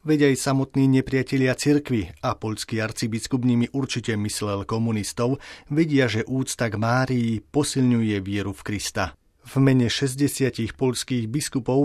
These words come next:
vystúpil so svojím príhovorom kardinál Višinský šestnásteho septembra tisíc deväťsto šesťdesiat štyri. Koncilovým otcom oznámil, že pápežovi odovzdal petíciu poľských biskupov,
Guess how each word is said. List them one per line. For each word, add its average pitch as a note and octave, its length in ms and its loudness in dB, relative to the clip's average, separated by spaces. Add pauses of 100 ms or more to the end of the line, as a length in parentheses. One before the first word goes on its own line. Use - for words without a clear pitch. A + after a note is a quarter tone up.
vystúpil D3 560 0
so A#2 160 -2
svojím C#3 320 2
príhovorom C3+ 640 2
kardinál B2+ 560 2
Višinský B2 640 2
šestnásteho A#2+ 800 0
septembra A#2 640 -2
tisíc A2+ 400 -4
deväťsto G#2+ 480 -4
šesťdesiat G#2+ 640 -4
štyri. - 480 -2 (400)
Koncilovým E3 560 2
otcom B2+ 400 2
oznámil, A#2+ 560 2
že A2+ 160 -2
pápežovi B2 640 2
odovzdal A#2 400 -2
petíciu A#2+ 640 0
poľských A2+ 480 -2
biskupov, A#2+ 640 0